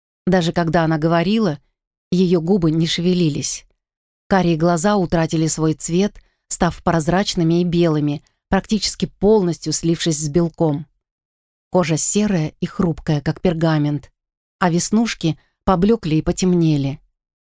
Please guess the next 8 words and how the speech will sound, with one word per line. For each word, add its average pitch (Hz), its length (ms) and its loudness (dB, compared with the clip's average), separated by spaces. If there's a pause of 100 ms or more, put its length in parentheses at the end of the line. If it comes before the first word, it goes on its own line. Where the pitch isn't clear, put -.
(120)
"Что - 260 -2
тебе 196 300 2
нужно?" 202 500 0 (480)
снова 160 280 0
спросила 165 440 0
я, 180 220 2
продолжая 156 580 0
сидеть. 151 580 -4